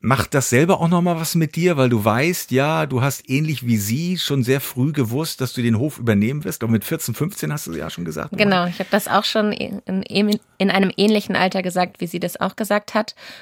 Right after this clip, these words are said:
Speaker 2: Und ich bin ja noch nicht bei uns auf dem Hof, also ich werde erst in zwei, drei Jahren nach Hause kommen. Von daher kann ich jetzt immer noch ganz,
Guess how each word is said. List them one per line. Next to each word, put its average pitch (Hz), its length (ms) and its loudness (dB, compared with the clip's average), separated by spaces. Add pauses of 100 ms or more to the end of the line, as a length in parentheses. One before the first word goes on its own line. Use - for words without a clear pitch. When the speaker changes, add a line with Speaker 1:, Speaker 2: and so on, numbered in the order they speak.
(140)
Speaker 2:
Und 175 280 -2
ich - 140 -8
bin 202 140 4
ja 233 80 6
noch 240 100 6
nicht 247 160 4
bei - 140 2
uns 226 140 0
auf - 160 2
dem 220 100 -2
Hof, 240 260 2
also 180 180 0
ich 185 140 -8
werde 185 180 -2
erst - 220 -6
in 180 80 -2
zwei, 180 220 -4
drei 175 160 -4
Jahren 180 220 0
nach 180 160 -4
Hause 190 220 0
kommen. 190 280 -2
Von 175 180 -4
daher 180 260 0
kann 175 200 -4
ich 175 100 -4
jetzt - 220 -6
immer 175 180 -2
noch 175 200 -4
ganz, 180 320 -4